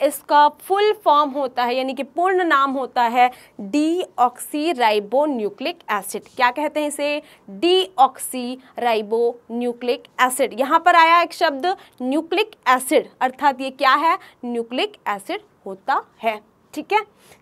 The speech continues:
चलिए आगे देखें, डीएनए जो होता है, मैं आपको बता दूं बच्चों, ये बहुलक होता है, यानी कि पॉलीमर होता है। किसका?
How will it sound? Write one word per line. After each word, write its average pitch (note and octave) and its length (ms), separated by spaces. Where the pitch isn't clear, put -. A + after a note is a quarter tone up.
चलिए F#4+ 280
आगे F4+ 280
देखें, F4+ 380
डीएनए F4+ 440
जो G4+ 180
होता F4+ 340
है, E4+ 340
मैं D#4 80
आपको D#4 220
बता C#4 420
दूं E4+ 180
बच्चों, E4+ 380
ये E4 120
बहुलक D#4+ 640
होता C#4 320
है, G#3+ 160
यानी D4 220
कि E4+ 80
पॉलीमर F4 640
होता D4+ 300
है। C4 140
किसका? F4+ 500